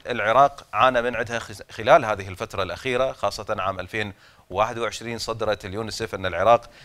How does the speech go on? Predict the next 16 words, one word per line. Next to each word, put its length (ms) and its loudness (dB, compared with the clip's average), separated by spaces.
تقريبًا 380 -2
ثلث 300 -8
أطفال 380 0
العراق 480 2
يعانون 500 -2
من 120 -4
العمالة، 540 0
ويعانون 480 -2
أيضًا، 300 2
آه، 260 2
ب-، 80 -6
يمرون 500 -4
بظروف، 440 -4
آه، 180 -2
اقتصادية 580 -4
صعبة، 480 0